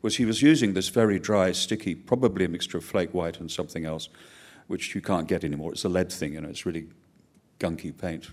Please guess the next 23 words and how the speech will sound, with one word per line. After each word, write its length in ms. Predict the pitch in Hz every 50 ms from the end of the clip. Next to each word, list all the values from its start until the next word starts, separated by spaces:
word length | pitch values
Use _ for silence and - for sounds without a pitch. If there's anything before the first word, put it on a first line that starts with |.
| - _ _
Terrific, 360 | - - 101 95 - - -
actually. 320 | - 82 - - - - - _ - - - - - -
Anyway, 260 | 123 123 110 92 80 - - - - - - - - - - -
dragging 440 | - - 113 120 131 135 127 110 101
this 140 | 98 95 -
dry 500 | - - - - - 113 113 113 113 104 - - - - - - _ _
brush 300 | - 110 95 85 - -
down 460 | - - 117 110 117 123 110 87 92 -
across 460 | - 101 - - - 123 117 - - - - _ _ _ _ _ _
the 100 | - 104
weft, 440 | 98 135 147 104 - - - - -
is 160 | - 101 87
it? 340 | 123 131 - - - - -
The 80 | - 98
horizontal 480 | 113 110 101 - 110 104 95 - 98
things 340 | 92 - 90 87 90 - - - - - - - - - - - -
in 140 | 110 98
the 80 | 92 92
canvas. 600 | 92 98 107 107 107 104 92 85 65 64 - - - - _ - - - - - - - - -
And 120 | 117 107
it's 180 | 123 - - -
quite 340 | - - - - 233 226
a, 120 | - 110